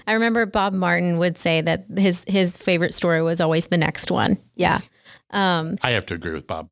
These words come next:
Speaker 1: Yeah. This is such a rare opportunity to get to learn from somebody like you in the business. Like you said, you've been at this for forty-five years. You know, you do have a lot of wisdom to impart on young journalists, but how has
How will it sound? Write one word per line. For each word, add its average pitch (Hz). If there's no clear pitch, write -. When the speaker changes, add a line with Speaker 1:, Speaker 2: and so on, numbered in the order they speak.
Speaker 1:
Yeah. 180
This 202
is 196
such 220
a 254
rare 185
opportunity 175
to 175
get 165
to 165
learn 226
from 220
somebody 175
like 180
you 175
in 170
the 170
business. 170
Like 185
you 185
said, 190
you've 175
been 175
at 165
this 185
for 175
forty-five 165
years. 170
You 254
know, 233
you 226
do 302
have 311
a 254
lot 233
of 208
wisdom 208
to 202
impart 180
on 196
young 180
journalists, 175
but 247
how 311
has 226